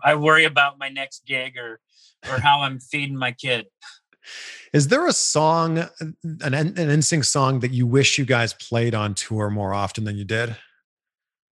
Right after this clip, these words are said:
Speaker 1: No. No, they were,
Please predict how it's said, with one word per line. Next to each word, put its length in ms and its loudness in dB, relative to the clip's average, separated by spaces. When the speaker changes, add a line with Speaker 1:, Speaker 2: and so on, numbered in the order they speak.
Speaker 1:
No. 360 -10
No, 280 2
they 120 2
were, 280 2